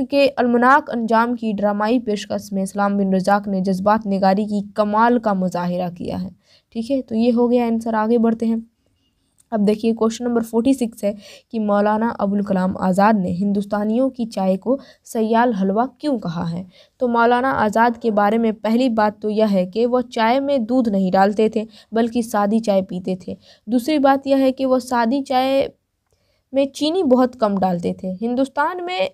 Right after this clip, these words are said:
अंग्रेज़ों के ज़रिए जब चाय का रिवाज हुआ तो उसमें दूध डालने की रिवायत चल पड़ी और चीनी की मकदार भी बढ़ा दी गई। रफ्ता रफ्ता एक तीसरी तब्दीली यह हुई कि चाय में दूध डालने के बजाय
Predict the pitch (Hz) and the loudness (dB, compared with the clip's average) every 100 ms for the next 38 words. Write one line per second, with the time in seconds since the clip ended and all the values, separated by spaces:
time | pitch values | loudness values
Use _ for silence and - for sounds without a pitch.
0 | - 240 247 262 262 311 302 269 269 294 | -6 -2 2 2 2 -2 0 2 2 0
1 | 269 277 - 233 240 262 262 233 214 226 | 0 0 0 -2 0 0 0 0 2 2
2 | 240 262 277 277 294 277 285 247 254 294 | 2 0 0 -2 -6 -4 -2 0 0 0
3 | 233 240 240 262 254 233 214 220 226 208 | 2 2 2 0 -2 0 2 0 -2 -4
4 | 190 196 190 196 - _ - 247 247 285 | -4 -2 -2 -4 -12 _ -4 -4 -2 -6
5 | 285 330 320 277 247 233 233 254 254 247 | -6 -6 -4 -2 -2 2 4 4 2 0
6 | 214 214 214 196 190 185 185 - _ - | -2 0 -2 0 -2 -2 -4 -10 _ -6
7 | 277 - 320 311 311 302 277 277 - 277 | -6 -2 0 0 -2 -4 -2 -4 -4 -4
8 | 277 302 285 233 240 247 262 269 269 254 | -4 -4 -2 0 2 2 2 2 2 0
9 | 233 226 226 247 247 226 214 233 240 220 | -4 -4 -2 0 0 0 0 0 0 0
10 | 220 226 233 226 226 226 214 214 240 | 0 0 0 0 -2 -2 0 2 2